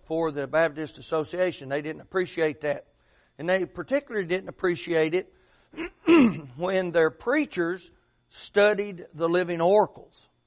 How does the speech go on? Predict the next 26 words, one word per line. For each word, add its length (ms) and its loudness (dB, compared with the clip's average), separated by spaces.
okay, 380 -2
and, 260 -6
uh, 200 2
uh, 160 -16
having 320 2
those 220 2
words 340 4
removed. 440 0
At 120 -4
any 220 2
rate, 320 4
uh, 260 -6
he 140 -8
put 280 4
to 80 -4
bed 460 2
the 80 -10
ba-, 300 0
uh, 160 2
Christian 400 -4
Baptist, 440 2
but 100 -10
he 100 -4
wasn't 340 4
through 180 -8
writing. 500 0